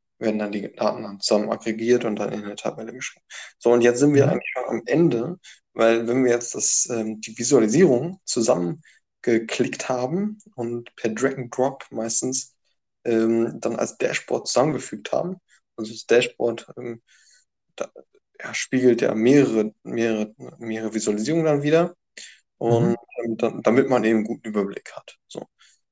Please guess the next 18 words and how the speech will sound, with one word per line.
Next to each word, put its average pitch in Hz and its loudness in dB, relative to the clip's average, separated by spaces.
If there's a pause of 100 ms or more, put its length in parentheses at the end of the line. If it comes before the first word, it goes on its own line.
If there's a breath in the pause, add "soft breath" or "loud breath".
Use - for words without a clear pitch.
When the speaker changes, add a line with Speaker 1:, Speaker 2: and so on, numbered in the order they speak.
(140)
Speaker 1:
Und 101 -4 (460)
genau, 143 -2
wenn 113 2
wir 110 6
das 120 0
dann 113 -2
erstellt - -6
haben 127 -4 (600 loud breath)
und 110 -2 (260)
vorgestellt 151 2
haben, 151 -2
das 107 -6
wäre 107 2
dann 104 -4
der, 120 -2
der 113 -2
letzte 135 2
Schritt, 135 -2